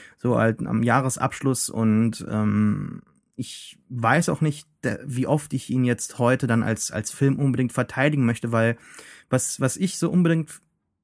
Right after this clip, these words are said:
verspüre, äh, was ich verspüre und unbedingt auch mitteilen möchte, ist, dass er für mich als Star Wars-Fan eben ganz besonders,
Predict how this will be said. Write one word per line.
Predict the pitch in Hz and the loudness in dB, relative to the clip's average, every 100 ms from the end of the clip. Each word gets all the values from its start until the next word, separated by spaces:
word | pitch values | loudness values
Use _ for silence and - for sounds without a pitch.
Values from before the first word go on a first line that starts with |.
| _ | _
verspüre, | - 147 - 165 196 220 214 214 - | -6 -6 -4 2 4 4 2 2 2
äh, | 143 131 123 | 2 2 -2
was | 131 | -2
ich | |
verspüre | 131 147 175 151 | -2 -2 0 0
und | |
unbedingt | 131 151 147 - | 0 0 0 0
auch | - | -2
mitteilen | 170 151 135 | -2 2 2
möchte, | 135 - | 2 -2
ist, | 135 135 | -6 -2
dass | 135 | 0
er | 131 | -2
für | - 147 | 0 -2
mich | 147 | 0
als | 135 - | -2 -2
Star | 120 143 | -2 0
Wars-Fan | 143 143 110 | 0 -2 -2
eben | 107 107 | -2 -2
ganz | 107 - | -2 -4
besonders, | 113 110 110 110 | -2 0 0 -2